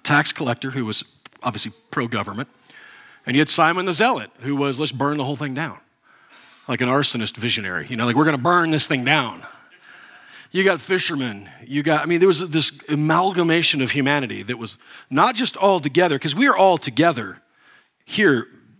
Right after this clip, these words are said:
physically, but that's not the word. The word is they were together. In fact, th-, that word is gonna be used a few more times in Acts, and one of the times it's used is when the group was rioting, pushing down the gates. They were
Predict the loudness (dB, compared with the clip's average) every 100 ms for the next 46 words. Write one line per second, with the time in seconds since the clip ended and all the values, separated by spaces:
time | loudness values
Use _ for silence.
0 | _ -4 0 2 0 -2 -2 2 0 2
1 | -4 -4 -4 0 0 0 0 2 2 2
2 | 0 0 -4 -8 -2 -2 -2 -10 -12 -16
3 | _ -20 -20 -20 -20 -20 _ -4 -4 -2
4 | -2 -2 -2 -4 -4 -6 -6 -6 -6 -8
5 | -12 -12 -10 -8 -8 -10 -8 -6 -6 -8
6 | -12 -12 -10 -8 -8 -10 -10 -10 -12 -10
7 | -10 -12 -12 -14 -14 -12 -12 -14 -12 -8
8 | -6 -6 -8 -10 -12 -18 _ -20 -20 -20
9 | -14 -4 -2 -2 -2 -4 -4 -6 -8 -8
10 | -4 -4 -4